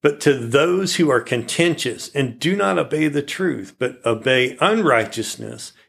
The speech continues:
indignation, and wrath, will be tribulation and anguish upon every soul of man who does evil, to the Jew first and then to the Gentile.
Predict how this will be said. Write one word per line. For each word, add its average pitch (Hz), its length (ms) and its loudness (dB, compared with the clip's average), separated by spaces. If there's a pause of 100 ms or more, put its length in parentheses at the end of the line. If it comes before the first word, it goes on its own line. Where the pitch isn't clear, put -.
(120)
indignation, 120 1000 0
and 101 360 -6
wrath, 85 580 -2 (600)
will 147 120 4
be 147 160 2
tribulation 143 1000 0
and 113 320 -4
anguish 131 880 -2 (340)
upon 135 520 2 (100)
every 185 500 2
soul 113 560 0
of 113 200 -2
man 120 480 2
who 127 180 -6
does 117 360 2
evil, 139 380 -2
to - 160 -2
the 117 160 2
Jew 151 320 -2
first 113 540 -2
and 131 160 0
then 127 160 0
to 139 120 0
the 139 140 2
Gentile. 147 680 -2